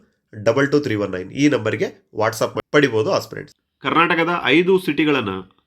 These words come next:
ಆಯ್ತಾ, ನಿಮ್ಮ ನಿಯರೆಸ್ಟ್ ಅಥವಾ ನಿಮ್ಮ ಸಿಟಿಯನ್ನ ಪ್ರಿಫರೆನ್ಸ್ ಆಧಾರದ ಮೇಲೆ ನಿಮಗೆ ಯಾವ ತರ ನಿಯರ್ ಆಗುತ್ತೆ ಆ ತರ ತೆಗೆದುಕೊಳ್ಳಿ. ಸರಿನಾ? ಐದಕ್ಕೈದು ಬಾಕ್ಸ್‌ಗಳೇನಿದಾವೆ ಪ್ರತಿಯೊಂದು ಫೋಲ್ಡರ್‌ನ ನೀವು ತುಂಬಬೇಕಾಗತ್ತೆ, ಯಾವುದನ್ನು ಬ್ಲ್ಯಾಂಕ್ ಬಿಡೋ ಹಂಗಿಲ್ಲ.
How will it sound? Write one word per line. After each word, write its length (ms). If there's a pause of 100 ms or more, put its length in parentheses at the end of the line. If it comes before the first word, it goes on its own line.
ಆಯ್ತಾ, 160
ನಿಮ್ಮ 220 (380)
ನಿಯರೆಸ್ಟ್ 440
ಅಥವಾ 200
ನಿಮ್ಮ 260
ಸಿಟಿಯನ್ನ 420 (540)
ಪ್ರಿಫರೆನ್ಸ್ 400
ಆಧಾರದ 320
ಮೇಲೆ 260
ನಿಮಗೆ 380
ಯಾವ 180
ತರ 180
ನಿಯರ್ 260
ಆಗುತ್ತೆ 280
ಆ 120
ತರ 200
ತೆಗೆದುಕೊಳ್ಳಿ. 760 (1080)
ಸರಿನಾ? 440
ಐದಕ್ಕೈದು 640
ಬಾಕ್ಸ್‌ಗಳೇನಿದಾವೆ 760
ಪ್ರತಿಯೊಂದು 440
ಫೋಲ್ಡರ್‌ನ 440
ನೀವು 160
ತುಂಬಬೇಕಾಗತ್ತೆ, 880
ಯಾವುದನ್ನು 360
ಬ್ಲ್ಯಾಂಕ್ 320
ಬಿಡೋ 140
ಹಂಗಿಲ್ಲ. 320